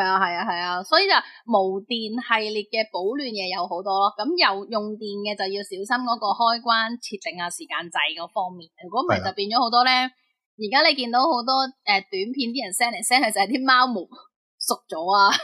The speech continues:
Speaker 2: 嗯。
Speaker 1: <laughs> 塊面燶咗嗰啲咧，咁就要小心啲啦。
Speaker 2: 係啦，咁就，誒，除咗頭，嗱，頭先講嗰隻，誒，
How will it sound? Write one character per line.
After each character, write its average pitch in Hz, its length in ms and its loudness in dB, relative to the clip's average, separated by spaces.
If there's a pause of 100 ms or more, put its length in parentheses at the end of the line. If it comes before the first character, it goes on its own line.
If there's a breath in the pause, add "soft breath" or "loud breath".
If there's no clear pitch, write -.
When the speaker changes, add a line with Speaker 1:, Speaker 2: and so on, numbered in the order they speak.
Speaker 2:
嗯。 120 400 0
Speaker 1:
<laughs> - 80 -16
塊 247 160 8
面 226 220 0
燶 277 340 2
咗 269 120 0
嗰 214 280 4
啲 233 160 0
咧， 226 240 2
咁 262 80 0
就 302 80 -2
要 202 140 -2
小 - 180 -6
心 190 300 -4
啲 180 160 -8
啦。 156 60 -6 (200)
Speaker 2:
係 110 140 0
啦， 101 240 -6
咁 127 100 0 (220)
就， - 100 6
誒， 131 380 6
除 120 100 2
咗 156 120 6
頭， 123 80 2 (120)
嗱， 113 160 -2
頭 107 160 -4
先 175 240 0
講 113 220 4
嗰 139 160 2
隻， 139 80 4
誒， 113 120 4